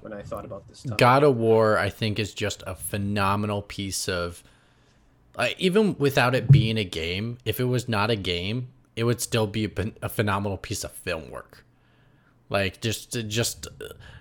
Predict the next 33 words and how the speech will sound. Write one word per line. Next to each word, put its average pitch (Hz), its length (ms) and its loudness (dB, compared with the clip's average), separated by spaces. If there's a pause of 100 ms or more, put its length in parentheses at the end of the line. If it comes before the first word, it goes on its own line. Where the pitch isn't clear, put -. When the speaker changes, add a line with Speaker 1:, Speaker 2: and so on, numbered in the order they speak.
(180)
Speaker 2:
the 120 80 2
fact 123 360 4
that 131 120 4
he 131 140 2
wanted 110 340 2
this 101 160 -2
game 101 260 -2
with 104 160 -4
a 98 60 -4
no-cut 95 480 -4
camera 98 480 -4
changes 113 520 -4
the 104 80 -6
cinematography 101 1000 -2
of 98 220 -8
that 95 180 -4
entire 95 460 -6
piece - 300 -8
of 90 80 -6
artwork. 127 560 -4 (520)
That 107 180 0
is 104 220 -2
to - 160 -8
something 117 460 -2
that 101 120 2
I've 95 220 0
never 98 360 -2
experienced 101 500 -6
in 98 80 -4
my 87 140 -2
life, 92 340 -2
and 101 180 -6
oppor-, 110 460 -4